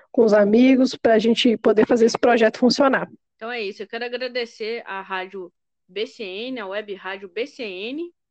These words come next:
Speaker 2: mais uma vez pelo convite, e agradecer a presença do Alex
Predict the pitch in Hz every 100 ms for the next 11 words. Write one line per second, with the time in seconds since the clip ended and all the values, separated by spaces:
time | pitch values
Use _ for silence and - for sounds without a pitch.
0 | _ _ - _ _ _ _ - 226 226
1 | 262 294 254 220 214 - 208 208 196 208
2 | 269 - 330 - _ _ - 262 262 277
3 | 285 294 285 262 262 277 285 254 233 233
4 | 269 277 220 220 240